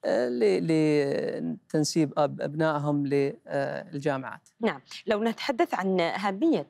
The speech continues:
Speaker 2: مثل هذه المعارض والأهداف اللي وضعتوها من هذا المعرض.
Speaker 1: طبعا، آه، في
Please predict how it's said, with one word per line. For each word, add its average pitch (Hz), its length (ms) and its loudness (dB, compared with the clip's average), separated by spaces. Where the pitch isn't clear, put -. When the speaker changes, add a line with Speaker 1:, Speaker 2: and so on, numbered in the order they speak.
Speaker 2:
مثل - 240 -10
هذه 156 460 -10
المعارض 170 560 -2
والأهداف 233 540 0
اللي 220 120 0
وضعتوها 202 580 -2
من 151 160 -14
هذا - 220 -12
المعرض. - 360 -16
Speaker 1:
طبعا، 196 440 0
آه، 151 320 0
في - 260 -16